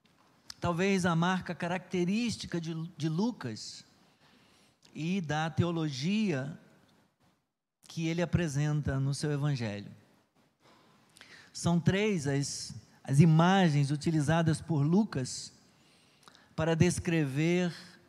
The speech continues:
arrependimento. Ele usa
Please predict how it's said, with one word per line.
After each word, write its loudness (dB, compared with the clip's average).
arrependimento. 0
Ele -4
usa 0